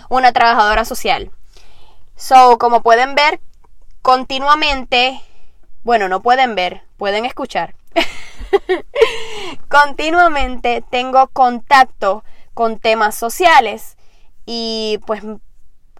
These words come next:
con lo que es el trasfondo de estudiar psicología, pues a veces vemos las cosas de diferentes maneras.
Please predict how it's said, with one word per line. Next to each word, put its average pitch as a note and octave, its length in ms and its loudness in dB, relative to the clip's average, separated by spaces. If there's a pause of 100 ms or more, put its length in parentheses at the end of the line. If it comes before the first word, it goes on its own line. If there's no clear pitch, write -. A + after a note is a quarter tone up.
(120)
con G#3+ 540 0
lo G#3 140 -2
que G#3+ 400 -4
es A#3+ 100 -10
el B3 220 -6
trasfondo A#3+ 680 2
de A3 80 2
estudiar G#3+ 460 -4
psicología, A#3 800 0
pues G#3+ 180 -2
a G3 100 2
veces G#3 460 -2
vemos G#3+ 400 0
las A#3 160 0
cosas A3+ 400 0
de G#3+ 140 -2
diferentes G#3+ 680 -4
maneras. G#3+ 600 0